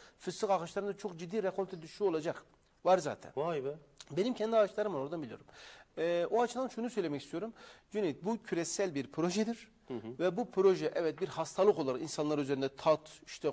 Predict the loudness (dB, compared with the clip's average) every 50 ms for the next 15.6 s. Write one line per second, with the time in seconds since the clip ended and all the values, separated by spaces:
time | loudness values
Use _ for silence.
0 | 0 0 -2 -2 0 -2 -4 -2 2 2 2 2 2 2 0 -2 -4 -4 -4 0
1 | 2 2 2 2 2 0 0 0 0 0 2 2 2 2 0 -2 -2 0 0 0
2 | 0 2 0 0 0 0 0 0 -2 -4 -4 -14 -20 -20 -20 _ 0 2 4 6
3 | 4 4 4 2 0 0 0 -2 -4 -4 -4 -4 0 2 2 2 2 0 0 4
4 | 4 6 6 6 4 4 0 -2 -2 -6 -20 -20 -6 _ 0 4 6 6 6 6
5 | 4 2 0 -2 -8 -14 -20 -20 -20 _ _ _ -6 -4 -2 -2 -4 -4 -8 -16
6 | -20 -20 -20 -18 _ 2 4 4 4 4 2 0 2 2 2 4 4 4 4 4
7 | 4 2 2 2 2 2 2 2 2 -2 -2 -2 -4 -8 -8 -2 0 2 2 2
8 | 2 2 -2 -2 -2 -8 -6 -4 -2 -2 0 0 0 0 2 2 0 0 0 -10
9 | -6 -2 -2 -2 -2 0 2 0 0 0 0 -2 0 0 4 6 4 4 4 0
10 | -8 -10 -10 -10 -12 -18 -20 _ _ _ _ _ _ _ _ _ _ _ _ _
11 | _ _ -8 -6 -6 -6 -6 -8 -12 -20 -20 -20 -20 _ _ -2 2 4 6 6
12 | 6 4 2 -2 -6 -6 -2 -2 0 2 2 2 2 2 0 -6 -18 -20 -20 -20
13 | -20 _ _ -2 0 2 2 2 2 2 2 2 2 2 0 0 0 4 4 8
14 | 8 8 6 6 2 -4 -10 -10 -12 -14 -14 -6 _ 4 4 4 4 2 0 2
15 | 2 4 2 2 0 -4 -12 -12 -14 -16 -18